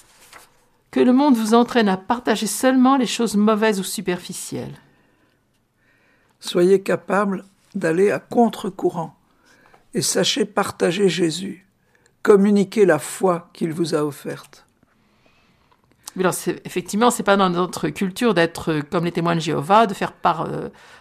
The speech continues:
Speaker 1: porte à porte et puis de dire « Jésus sauve » ou de « bon, voilà ». Mais quand même, il rappelle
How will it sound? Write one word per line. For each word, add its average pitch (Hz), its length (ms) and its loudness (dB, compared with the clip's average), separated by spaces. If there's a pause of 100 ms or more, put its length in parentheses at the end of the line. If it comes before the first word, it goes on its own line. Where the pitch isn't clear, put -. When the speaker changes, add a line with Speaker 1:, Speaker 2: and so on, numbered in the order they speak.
Speaker 1:
porte - 220 0
à 143 80 0
porte 208 420 0
et 170 60 -4
puis 156 200 -12
de 151 100 -4
dire « 156 380 -6
Jésus 135 220 -8
sauve » 233 400 -2
ou 156 60 -6
de « 143 260 -6
bon, 156 300 -8 (180)
voilà ». 208 380 0 (420)
Mais 226 140 0
quand 196 160 2
même, 165 420 0 (1200)
il 190 140 0
rappelle 196 680 2